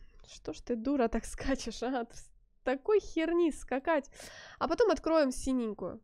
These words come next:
Вдруг что-то все-таки выпадет. Потому что отсюда я, честно говоря,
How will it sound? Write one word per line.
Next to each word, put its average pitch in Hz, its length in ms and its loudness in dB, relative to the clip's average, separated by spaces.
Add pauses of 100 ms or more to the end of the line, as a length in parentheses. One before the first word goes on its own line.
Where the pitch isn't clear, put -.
Вдруг 277 340 2
что-то - 360 -8
все-таки 208 440 -6
выпадет. 196 360 -4
Потому 370 240 -2
что 381 160 0
отсюда 370 340 4
я, 302 280 6
честно 311 380 -2
говоря, 320 360 6